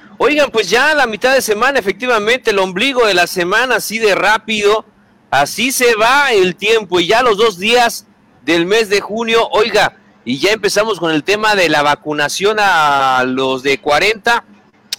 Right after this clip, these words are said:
a cuarenta y nueve años. Ya le tendremos información importante en ese sentido y queda también, pues, imagínense, unos cuantos días para la jornada electoral. Entonces, para que usted también tenga muy en cuenta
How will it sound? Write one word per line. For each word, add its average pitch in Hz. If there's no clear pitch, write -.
a 139
cuarenta 143
y 143
nueve 175
años. 165
Ya 170
le 196
tendremos 175
información 147
importante 151
en 135
ese 180
sentido 185
y 147
queda 196
también, 175
pues, 160
imagínense, 185
unos 185
cuantos 180
días 196
para 147
la 139
jornada 175
electoral. 143
Entonces, 180
para 131
que -
usted 202
también 185
tenga 196
muy 254
en 247
cuenta 233